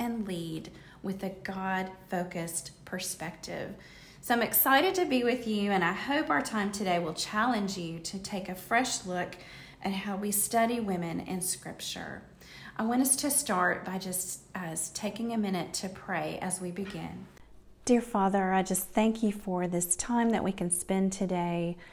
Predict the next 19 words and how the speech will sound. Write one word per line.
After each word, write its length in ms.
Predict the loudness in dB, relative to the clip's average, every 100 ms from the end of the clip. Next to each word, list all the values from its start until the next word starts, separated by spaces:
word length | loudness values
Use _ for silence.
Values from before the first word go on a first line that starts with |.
| -20 -20 -14
um, 420 | -12 -10 -10 -10 -14 4
thinking 340 | 6 10 8
about 380 | 8 6 2 0
how 300 | -2 -2 2
you 400 | 2 4 4 4
view 640 | 2 -2 0 0 0 -2 -8 -8
women 480 | 0 2 4 2 2
and 240 | 0 -2
taking 400 | -2 -2 2 4
a 100 | 4
look 500 | 2 4 4 2 -2 -12 -2
<clears throat> 340 | 2 2 2 6
at 300 | 6 6 4
the 100 | 4
lives 420 | 4 4 4 4
of 140 | 2
women 260 | 2 2 2
in 140 | 0
Scripture 580 | -2 -4 -4 -2 -2